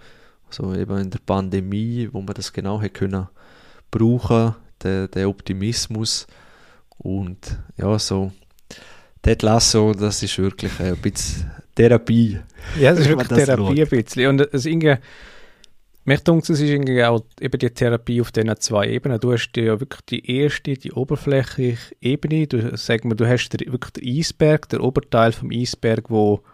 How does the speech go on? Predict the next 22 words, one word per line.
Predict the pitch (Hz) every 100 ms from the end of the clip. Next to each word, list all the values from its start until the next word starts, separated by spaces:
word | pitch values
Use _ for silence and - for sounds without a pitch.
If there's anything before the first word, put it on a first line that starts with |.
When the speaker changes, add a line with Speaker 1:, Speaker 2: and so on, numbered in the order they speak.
| _ _ _
Speaker 2:
oberhalb | 123 139 120 117 117 -
von | 123 107
der | 107
Wasseroberfläche | 117 - 147 131 135 - 127 120 131
ist | 120 -
und | 107 -
die |
ist | 107 -
halt | 95
wirklich | 110 117 123 -
so | 104 98
oberflächlich | 113 170 - 139 135 - 139 127 -
und | 110 104 - - - - - - _ _
du | -
hast | 135 143
dann | 127
aber | 113 120
immer | 127 151 - _
gleichzeitig | 123 139 151 - 139 - 127
parallel | - 113 104 110 123 139 139 139 110
wirklich | 135 -
über | 127 110 110